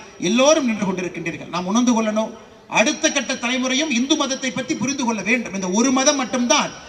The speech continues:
உலகத்துல எத்தனை மதத்தை பார்த்தாலும், சுவாமி விவேகானந்தர் அவர்கள் ஆயிரத்தி எட்நூத்தி தொண்ணூத்தி மூன்றுல அமெரிக்கா போறாங்க ஐயா, சிகாகோ போறாங்க.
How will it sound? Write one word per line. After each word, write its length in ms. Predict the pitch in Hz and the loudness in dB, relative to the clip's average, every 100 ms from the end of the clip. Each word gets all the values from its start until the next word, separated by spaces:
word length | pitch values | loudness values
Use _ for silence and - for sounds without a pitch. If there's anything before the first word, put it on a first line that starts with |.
| - - | -18 -6
உலகத்துல 460 | 208 269 277 269 220 | -2 0 0 0 0
எத்தனை 340 | 208 294 311 | 0 2 2
மதத்தை 340 | 294 262 247 220 | 2 0 -2 -4
பார்த்தாலும், 520 | 196 185 170 160 - | -4 -4 -6 -6 -4
சுவாமி 240 | 202 214 | -2 -2
விவேகானந்தர் 560 | 202 254 240 240 208 208 | 0 2 2 0 0 -2
அவர்கள் 340 | 220 262 - - - - - | -2 -4 -6 -8 -18 -20 -8
ஆயிரத்தி 520 | - 233 262 254 247 233 | 2 6 6 4 2 0
எட்நூத்தி 340 | 247 240 233 220 | 0 -2 0 0
தொண்ணூத்தி 380 | 226 269 269 233 | 2 2 0 0
மூன்றுல 260 | 233 285 226 | 2 2 4
அமெரிக்கா 280 | 277 277 254 | 2 2 -2
போறாங்க 320 | 220 214 202 | -2 -2 -2
ஐயா, 140 | 180 | -6
சிகாகோ 460 | - 214 285 254 233 | -6 -4 -2 -2 -2
போறாங்க. 280 | 196 190 135 | 0 -2 -4